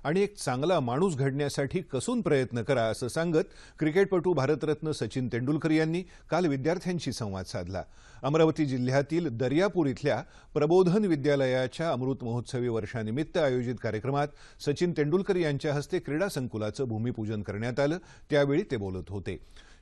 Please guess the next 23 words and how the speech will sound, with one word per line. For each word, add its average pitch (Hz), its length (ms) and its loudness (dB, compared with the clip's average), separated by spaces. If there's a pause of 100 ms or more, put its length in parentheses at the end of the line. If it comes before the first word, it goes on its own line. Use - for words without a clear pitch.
(160)
शेकडो 143 340 2
शालेय 160 380 2
विद्यार्थ्यांनी 156 720 0
सचिन 143 400 -2
तेंडुलकर 165 400 2
यांचं 165 340 -2
अत्यंत 202 480 -2
जल्लोषपूर्ण 170 920 0
स्वागत 101 420 -4
केलं. 95 160 -4 (420)
कार्यक्रमासाठी 127 800 -4
चाहत्यांनी 143 560 -2
गर्दी 131 260 -4
केली 104 200 -4
होती. 92 320 -8 (380)
यावेळी 180 280 6
सचिन 170 320 0
तेंडुलकर 165 420 0
यांनी 165 300 0
विद्यार्थ्यांच्या 135 680 0
प्रश्नांना 113 440 -4
उत्तरं 107 440 -4
देताना 139 400 -2